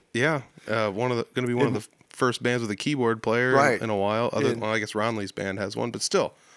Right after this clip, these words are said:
Speaker 2: And, and the keyboard player is completely involved with light, so he's kinda taken that off, taken that off
Speaker 1: Nice.
Speaker 2: my hands. So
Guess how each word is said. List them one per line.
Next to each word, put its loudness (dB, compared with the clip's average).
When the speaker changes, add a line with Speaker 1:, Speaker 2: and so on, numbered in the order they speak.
Speaker 2:
And, -2
and -2
the -6
keyboard -2
player -2
is -6
completely -8
involved -8
with -14
light, -8
so -8
he's -16
kinda -8
taken -8
that -8
off, -12
taken -4
that 0
off 2
Speaker 1:
Nice. 0
Speaker 2:
my -2
hands. -6
So -8